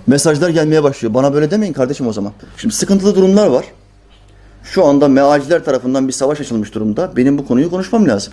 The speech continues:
Ama burada da icma var. İcmanın delilin-, delillerini de bildirmem lazım. Ben size vaat ettim. Ayetlerde, hadislerde ve sahabeden nakillerle doğru yolda mıyız, yanlış yolda mıyız bu akşam kesin olarak emin olacağız dedim. Ayetleri ve icmayı konuştuk. Şimdi Muhammed Aleyhisselam'a bakacağız. Bu dini, bu kitabı bir,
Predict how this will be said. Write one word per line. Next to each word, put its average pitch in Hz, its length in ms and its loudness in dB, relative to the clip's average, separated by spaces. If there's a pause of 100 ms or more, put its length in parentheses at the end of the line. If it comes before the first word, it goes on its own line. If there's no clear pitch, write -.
Ama 143 220 2
burada 160 220 0
da 165 160 2
icma 147 420 2
var. 113 120 -2 (380)
İcmanın 131 400 0
delilin-, 135 480 2
delillerini 131 360 0
de 139 80 -2
bildirmem 101 440 -4
lazım. 101 240 -12 (200)
Ben 123 120 2
size 139 220 0
vaat 143 220 2
ettim. 98 240 -8 (120)
Ayetlerde, 131 560 0
hadislerde 131 720 -2
ve 135 100 0
sahabeden 131 520 0
nakillerle 131 600 -2 (120)
doğru 151 340 2
yolda 151 320 2
mıyız, 120 220 0
yanlış 160 300 0
yolda 147 160 0
mıyız 170 220 -2
bu 170 120 4
akşam 165 220 -2
kesin 208 260 -2
olarak 202 220 0
emin 175 120 2
olacağız 135 320 2
dedim. - 180 -6 (300)
Ayetleri 139 580 0
ve 165 160 2
icmayı 165 400 0
konuştuk. 214 340 -6
Şimdi 208 320 0
Muhammed 175 380 -2
Aleyhisselam'a 135 420 0
bakacağız. - 380 -10 (360)
Bu 131 260 -2
dini, 117 300 2
bu 147 60 -4
kitabı 143 340 -2
bir, 151 100 -6